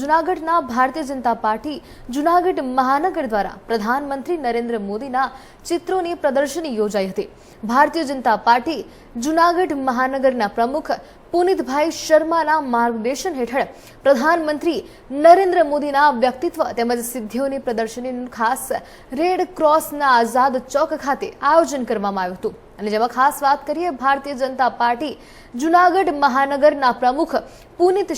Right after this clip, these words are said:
શર્મા, મહામંત્રી ભરતભાઈ શિંગાળા, મનન અભાણી, વિનુભાઈ ચાંદીગરા, જૂનાગઢ મહાનગરપાલિકાના પૂર્વ મેયર ગીતાબેન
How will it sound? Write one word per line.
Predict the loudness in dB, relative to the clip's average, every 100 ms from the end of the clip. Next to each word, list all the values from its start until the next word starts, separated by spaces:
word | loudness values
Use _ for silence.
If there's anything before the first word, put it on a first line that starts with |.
| 2
શર્મા, | 2 4 2 2 -14 -14 -2
મહામંત્રી | 2 4 4 0 0 0 0 -8 -14 -8 0
ભરતભાઈ | 4 4 4 2 2 2 -6
શિંગાળા, | 0 4 6 6 0 -10 -20 -10
મનન | 2 4 6 4 2
અભાણી, | 2 2 2 0 -6 -14 -8 0
વિનુભાઈ | 2 2 2 2 2 2
ચાંદીગરા, | 2 4 2 2 0 -4 -18 -12 -4
જૂનાગઢ | 2 6 6 4 2 0
મહાનગરપાલિકાના | 0 0 0 0 0 0 0 -4 -2 -4 -6 -20 -8
પૂર્વ | -2 0 0 -2
મેયર | 0 0 0 -6 -14 -4
ગીતાબેન | -2 2 2 2 -2